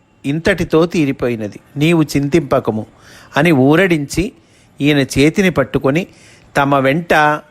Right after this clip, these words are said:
తమ ఇంటికి గొనిపోయిరి. తీసుకెళ్ళి అమ్మగారితో చక్కగా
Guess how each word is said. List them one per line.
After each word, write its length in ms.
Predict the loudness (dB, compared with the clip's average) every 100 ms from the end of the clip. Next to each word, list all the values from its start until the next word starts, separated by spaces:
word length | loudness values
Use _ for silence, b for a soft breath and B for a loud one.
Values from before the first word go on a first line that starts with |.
| _ -6
తమ 180 | -4
ఇంటికి 480 | -2 -4 -6 -6 -4
గొనిపోయిరి. 1040 | -2 -2 -4 -4 -2 -2 -2 -2 -4 -6 -4
తీసుకెళ్ళి 720 | -4 -4 0 0 2 2 0 B B B B B B -4
అమ్మగారితో 1200 | -2 2 2 2 2 2 -2 -2 0 0 -2 -6 -16 _ _ _ _ _ _ _ _ _ _ _ _ -4 -4
చక్కగా 600 | -2 -2 2 2 2